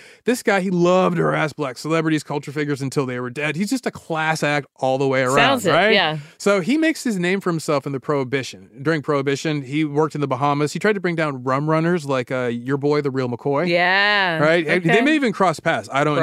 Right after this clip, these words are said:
Speaker 2: Probably.
Speaker 1: But in nineteen thirty, he gets appointed by President Hoover to be the first commissioner of the newly established Federal Bureau of Narcotics, right? So he's the man who launched what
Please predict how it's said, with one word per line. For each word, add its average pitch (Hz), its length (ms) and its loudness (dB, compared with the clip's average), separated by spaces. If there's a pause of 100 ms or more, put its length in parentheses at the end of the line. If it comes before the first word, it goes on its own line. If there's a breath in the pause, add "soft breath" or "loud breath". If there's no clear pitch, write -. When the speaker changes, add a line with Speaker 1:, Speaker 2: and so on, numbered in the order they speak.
(140)
Speaker 2:
Probably. 156 340 -8
Speaker 1:
But 170 120 0
in 170 60 0
nineteen 240 300 0
thirty, 196 240 2
he 175 100 -2
gets 180 160 -2
appointed 170 360 -2
by 151 140 0
President 139 460 -4
Hoover 214 440 0
to - 120 -6
be 143 80 -2
the 139 100 -6
first 226 360 -2
commissioner 180 420 -4
of 139 80 -2
the 120 80 -6
newly 190 340 2
established 151 560 -2
Federal 160 460 0
Bureau 127 440 -2
of 113 100 -4
Narcotics, 113 640 -10
right? 156 240 -2
So 143 100 -6
he's 233 240 0
the 208 80 0
man 180 260 -2
who 160 80 -2
launched 139 360 -2
what 139 60 -6